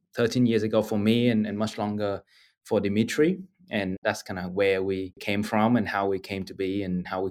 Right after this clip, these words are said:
got to where we are and to start the business. So Harrison A I, our mission is to improve the global capacity of good health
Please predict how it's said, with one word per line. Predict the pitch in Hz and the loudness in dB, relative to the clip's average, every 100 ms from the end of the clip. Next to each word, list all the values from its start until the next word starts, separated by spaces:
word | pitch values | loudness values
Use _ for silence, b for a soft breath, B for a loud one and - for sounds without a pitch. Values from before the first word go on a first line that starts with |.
| - | -2
got | 107 107 | -2 0
to | 104 | 0
where | 98 98 | 2 2
we | 95 | 0
are | 90 92 | 0 -2
and | 92 92 | -4 -6
to | |
start | - 101 - | -2 -2 -2
the | |
business. | 87 95 - 87 - - b b b b b | -4 -6 -4 -8 -10 -14 b b b b b
So | - | -6
Harrison | 131 165 180 180 135 | -2 2 2 0 0
A | 110 | 2
I, | 107 107 107 104 - | 4 4 2 0 0
our | 107 | 2
mission | 113 123 - 107 92 92 98 | 4 4 0 -4 -4 -6 -4
is | 101 95 - - - | -6 -6 -10 -10 -8
to | 101 98 98 - - | -6 -8 -10 -16 -8
improve | 107 104 - 139 127 123 | -4 -4 -2 0 0 0
the | 117 104 98 | 0 0 -2
global | - 120 120 - | 0 0 0 -4
capacity | 110 - 107 101 - 95 95 92 | -6 -2 0 0 -4 -6 -6 -4
of | 98 92 - | -6 -6 -4
good | 120 120 | -4 -4
health | - 104 98 | -2 0 0